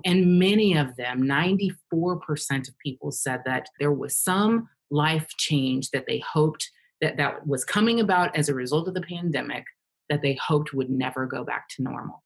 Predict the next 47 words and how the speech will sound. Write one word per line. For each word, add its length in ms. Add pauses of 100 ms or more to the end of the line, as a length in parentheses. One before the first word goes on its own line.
Ninety-four 720
percent. 400 (560)
Only 240
six 320
percent 460
of 80
people 280
were 160
like, 360
"I 180
fully 300
stand 340
by 160
the 80
life. 320 (400)
<laughs> 60
I 320
fully 240
stand 240
behind 260
the 40
life 280
I 80
was 240
living 280
before 420
this." 520 (160)
Um, 520 (160)
so 200
we 500
really, 560
you 120
know, 100
have 180
been 240
looking 320
at 140
this 140 (100)
period 260
of 80 (260)
time 300
as 120
a 80
great 340
reset 500 (140)
for 140
people, 640